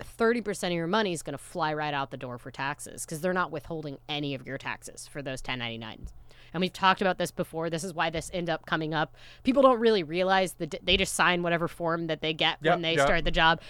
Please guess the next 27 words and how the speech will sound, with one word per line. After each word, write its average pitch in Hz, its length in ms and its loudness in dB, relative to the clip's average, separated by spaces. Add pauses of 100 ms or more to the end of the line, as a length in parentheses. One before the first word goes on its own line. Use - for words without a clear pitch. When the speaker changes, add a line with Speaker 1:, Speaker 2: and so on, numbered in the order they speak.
(120)
Speaker 1:
and 220 100 6
they 233 60 12
don't 240 100 8
really 220 200 8
realize 202 360 8
it 170 80 -4
till 185 140 -2
they 165 100 0
do 147 140 -2
taxes 196 480 4
at 147 60 -10
the 135 100 -4
end 135 100 -4
of 131 40 -8
the 139 80 -4
year, 135 60 -6
and 139 80 -4
they 139 60 -4
go, 107 140 -4
"Holy 170 340 -2
crap, 151 480 0 (140)
you 175 160 0
know, 139 120 0
I 151 120 12
didn't 160 520 8
realize 170 720 0 (480)
that, 156 340 0